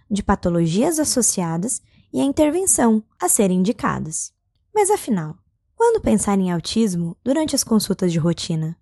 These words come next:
Quando o lactente não vocaliza aos seis meses ou não balbucia sílabas com consoantes aos doze meses? Quando os pais referem que há algo errado com seu bebê,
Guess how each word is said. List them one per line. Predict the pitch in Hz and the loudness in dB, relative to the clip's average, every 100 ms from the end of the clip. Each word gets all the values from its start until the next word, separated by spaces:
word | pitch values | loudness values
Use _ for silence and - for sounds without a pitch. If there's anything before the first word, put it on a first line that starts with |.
| _ _ _ - | _ _ _ -2
Quando | 196 196 | 2 4
o | |
lactente | 190 - - 202 190 | 2 -2 0 0 2
não | 190 190 | 2 2
vocaliza | 180 - 185 180 180 | 0 0 2 2 0
aos | - | -4
seis | 170 160 | -4 -4
meses | 160 165 185 302 - _ _ _ _ | -2 -2 -2 -2 -4 _ _ _ _
ou | 302 285 | 2 4
não | 269 | 4
balbucia | 262 247 269 - - 277 262 180 - | 4 2 0 -2 -2 0 0 -2 -8
sílabas | - - 277 370 330 208 - | -6 -2 0 2 2 0 0
com | 196 | -2
consoantes | 190 190 190 185 175 202 220 302 - _ - | 0 0 -2 -2 -2 -2 -2 -4 -6 _ 0
aos | 311 269 | 2 6
doze | 226 214 254 | 4 4 2
meses? | 247 180 175 - - _ _ _ | 2 0 -4 -8 -10 _ _ _
Quando | - 208 | 0 2
os | 196 - | 2 2
pais | 214 208 | 2 2
referem | 175 175 - 196 185 | 2 -2 -2 -2 0
que | 190 214 | -2 0
há | |
algo | 208 208 208 220 _ _ - | 2 4 2 0 _ _ -2
errado | 214 208 180 170 | 2 4 2 -2
com | 175 | -4
seu | - 170 | -4 -2
bebê, | 170 160 165 165 | -2 -2 -4 -6